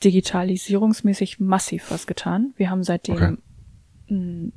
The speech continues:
Speaker 1: E-Mail für jeden Schüler, eine E-Mail-Adresse,
Speaker 2: Mhm.
Speaker 1: eine persönliche E-Mail-Adresse für jeden Schüler,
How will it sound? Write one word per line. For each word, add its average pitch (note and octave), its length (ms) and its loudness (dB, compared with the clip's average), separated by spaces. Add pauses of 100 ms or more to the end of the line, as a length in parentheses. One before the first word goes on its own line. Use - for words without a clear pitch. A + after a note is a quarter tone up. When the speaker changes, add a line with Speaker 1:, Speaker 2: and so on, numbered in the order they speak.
Speaker 1:
E-Mail G#3+ 320 6
für - 140 -6
jeden F3+ 220 -4
Schüler, C4+ 420 -4
eine F#3+ 100 -2
E-Mail-Adresse, G#3+ 640 -4 (320)
Speaker 2:
Mhm. - 180 2 (260)
Speaker 1:
eine G3+ 80 0
persönliche G#3+ 580 0
E-Mail-Adresse A3 500 -2
für G#3 100 -6
jeden F#3+ 180 -2
Schüler, C4 380 -2